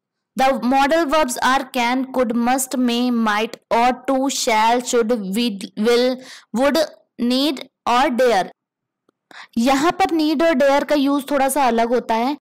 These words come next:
एक अलग से वीडियो बनाकर मैं आपको इसका यूज़ अच्छे से बताऊंगी। यहाँ पर मैं थोड़ा सा शॉर्ट में बता देती हूँ। अगर इन वर्ड्स के आगे not लगाते हैं तो यूं लिख देते हैं, मतलब जो dare और, अ, need है इसको हम लोग ऑक्सिलरी वर्ब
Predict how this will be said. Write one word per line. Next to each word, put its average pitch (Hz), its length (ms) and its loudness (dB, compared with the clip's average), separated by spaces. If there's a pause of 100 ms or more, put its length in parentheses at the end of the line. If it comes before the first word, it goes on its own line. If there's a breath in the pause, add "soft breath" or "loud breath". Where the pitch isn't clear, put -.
एक 277 160 -2
अलग 269 180 0
से 285 140 -4
वीडियो 262 260 -2
बनाकर 240 540 -2
मैं 262 180 -2
आपको 240 280 -4
इसका 269 200 -4
यूज़ 254 200 -2
अच्छे 240 240 -6
से 247 100 -4
बताऊंगी। 247 360 -4
यहाँ 233 260 -4
पर 247 140 -4
मैं 262 240 0
थोड़ा 240 260 -4
सा 247 140 -4
शॉर्ट 208 360 -4
में 247 100 -4
बता 233 220 -4
देती 220 220 -6
हूँ। 285 120 -2 (340 loud breath)
अगर 277 240 -2
इन 277 220 -4
वर्ड्स 277 280 -2
के 302 100 -4
आगे 277 180 -2
not 247 360 -2
लगाते 233 420 -4
हैं 180 240 -8 (360 soft breath)
तो 285 60 -4
यूं 277 320 0
लिख 262 140 -2
देते 226 300 -4
हैं, 180 160 -6
मतलब 226 440 -6 (320)
जो 262 160 -2
dare 254 420 2
और, 285 200 -2
अ, 214 580 -2
need 240 420 -2
है 202 240 -8 (400 loud breath)
इसको 233 260 -6
हम 269 220 0
लोग - 400 -4 (160)
ऑक्सिलरी 233 560 -2
वर्ब 269 380 -4